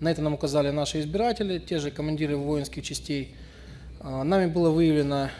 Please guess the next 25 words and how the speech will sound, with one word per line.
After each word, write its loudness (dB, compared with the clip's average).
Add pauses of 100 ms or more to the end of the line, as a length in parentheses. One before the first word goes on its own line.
(160)
несоответствие, 0 (160)
а, -10 (1120)
м, -6
фактического -2
состояния 0
строительства -4
укреплений 0 (240)
тем 2
заявлениям, 4
которые -2
делались 2
через -4
средства -4
массовой -4
информации. -6 (600)
А, 0
результаты 2
нашей 0
поездки 2
мы 2
передали 2 (240)
в -6
закрытом 0
письме -4
президенту, 0